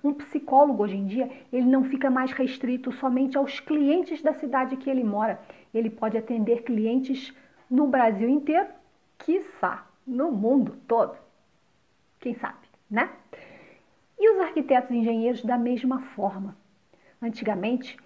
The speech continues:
eles só tinham os seus trabalhos de forma presencial, pegavam obras, projetos, das pessoas que moravam no mesmo espaço geográfico que ele.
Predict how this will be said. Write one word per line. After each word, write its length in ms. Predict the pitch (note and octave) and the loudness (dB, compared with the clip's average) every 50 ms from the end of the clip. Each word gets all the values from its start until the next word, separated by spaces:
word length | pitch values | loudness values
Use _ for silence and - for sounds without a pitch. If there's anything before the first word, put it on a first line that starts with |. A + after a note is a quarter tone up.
| _ _ _ - | _ _ _ -2
eles 280 | A3+ A#3+ B3+ A#3 - - - | 0 0 0 -2 -4 -6 -2
só 140 | - D#4 D#4 | 0 0 0
tinham 440 | D4+ - - - D4 D#4 D#4 A#3 - - | 0 -4 -6 -2 0 0 0 0 -2 -4
os 120 | A3+ G#3+ - | -6 -6 -4
seus 200 | - B3+ B3+ B3+ | -4 -4 -4 -4
trabalhos 560 | - B3+ A#3+ G3 G3 G#3+ A#3+ B3+ A3 F#3 E3+ | -6 -6 -4 -2 -2 -2 0 0 -2 -4 -6
de 100 | G#3 A3+ | -8 -8
forma 340 | A3 - A#3+ G#3+ A#3 A3+ A#3 | -6 -4 -4 -2 -2 -4 -4
presencial, 1000 | A3+ - B3 A#3+ B3 B3+ A3 G#3 A#3 A#3+ A#3 - - A#3 F#3+ F#3 F#3+ G3 F#3+ - - - - _ - | -4 -4 -2 0 0 0 -2 -2 -4 -6 -6 -8 -6 -4 -2 0 0 -2 -2 -6 -14 -20 -20 _ -10
pegavam 480 | - F#3+ F3 F#3 F3+ F#3 G3 A#3 A#3 G3 | -8 -6 -2 0 -2 0 0 0 0 2
obras, 440 | G#3 G#3 G#3 G#3 F#3 E3+ F#3 F#3+ - | 2 4 4 4 2 0 -4 -10 -10
projetos, 640 | - - G#3 G3 - G3 G3 G3+ G3+ G3+ - - - - - - _ - G#3+ | -8 -6 -6 -4 -4 -2 -2 -2 -2 -4 -8 -20 -20 -20 -20 -20 _ -8 -8
das 160 | G3+ - - | -8 -8 -4
pessoas 500 | - A#3 A3+ - - G3 F#3+ G3+ G3+ - | -2 -2 -2 -2 -2 -4 -2 -2 -4 -4
que 120 | - A#3+ | -4 -4
moravam 440 | A#3 A3+ G#3+ G3 G3 G3+ G#3+ A3+ A3 | -2 0 0 2 2 2 2 2 0
no 120 | A3 G#3+ | -2 -2
mesmo 340 | G#3+ G3+ G#3+ A#3 A#3+ A#3+ B3 | -2 0 -2 -2 0 0 0
espaço 500 | C4 - - - A#3 A3+ A#3 - - A#3 | -2 -2 -4 -2 -2 -2 -2 -4 -6 -6
geográfico 1160 | G3 F#3 F3+ F3+ A3 D4 E4+ F#4 F4 C#4+ G3 E3 G#3+ G3+ G3+ G#3 G#3 - - A3+ G#3+ - G#3+ | -6 -6 -6 -2 0 2 2 2 2 0 0 0 0 2 2 2 0 -2 -8 -10 -6 -6 -8
que 180 | A3 - - G3+ | -8 -8 -10 -8
ele. 240 | F3+ E3+ F3+ F3+ | -8 -8 -8 -12